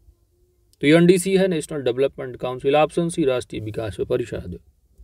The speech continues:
राष्ट्रीय विकास परिषद पंचवर्षीय योजना को अनुमोदित करने वाली सर्वोच्च संस्था है।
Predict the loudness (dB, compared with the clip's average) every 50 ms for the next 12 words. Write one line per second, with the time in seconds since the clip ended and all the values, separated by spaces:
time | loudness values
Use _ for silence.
0 | _ _ _ _ _ -20 -20 _ _ _ -18 -18 -18 -18 -20 -20 -20 _ _ _
1 | 2 6 6 6 8 8 6 6 8 6 4 2 2 2 2 0 2 2 2 0
2 | -2 -4 -6 -4 -2 0 0 0 0 0 -2 -2 0 0 0 0 0 -2 -4 -4
3 | -2 -2 -2 -2 -2 -2 -2 -2 -2 -4 -2 0 0 2 2 2 4 4 4 2
4 | 0 -2 -2 -2 0 0 -2 -2 -2 -6 -6 -6 -6 -6 -6 -8 -8 -6 -4 -4
5 | -4 -4 -6